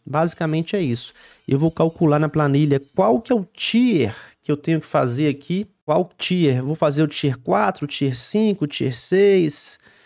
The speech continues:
Qual tier que eu vou fazer, o quatro um, o quatro dois, é, pra tentar identificar qual desses que eu tenho que refinar pra ter maior lucro.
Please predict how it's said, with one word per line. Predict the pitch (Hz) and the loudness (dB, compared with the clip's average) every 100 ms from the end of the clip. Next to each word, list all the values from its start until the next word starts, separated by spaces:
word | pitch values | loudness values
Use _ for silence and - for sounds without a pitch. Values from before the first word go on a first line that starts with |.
| _ _ _ | _ _ _
Qual | 185 208 | 0 0
tier | - - 220 233 208 | -2 -2 2 2 2
que | |
eu | 180 | 0
vou | 170 | 0
fazer, | - 143 165 | 0 2 2
o | 190 | 0
quatro | - 165 - | 0 0 0
um, | 147 185 202 | 0 2 2
o | 175 | 2
quatro | 160 160 | 0 -2
dois, | 131 139 175 180 160 - - _ _ - | 0 2 4 4 2 -4 -12 _ _ -4
é, | 135 143 139 | 0 2 2
pra | 135 143 151 | 0 0 0
tentar | 160 147 | -2 -2
identificar | 165 170 - 156 - 165 | 0 0 -2 -4 -2 -2
qual | 165 175 208 | 0 0 2
desses | 185 143 165 175 | 2 2 0 0
que | - | -2
eu | 180 | -4
tenho | - 170 | 0 -2
que | 170 | 0
refinar | 156 165 175 147 156 | -2 -2 -2 0 0
pra | 170 | -2
ter | 165 175 | -2 0
maior | 170 160 180 | 0 2 2
lucro. | 190 147 135 113 | 2 2 0 -4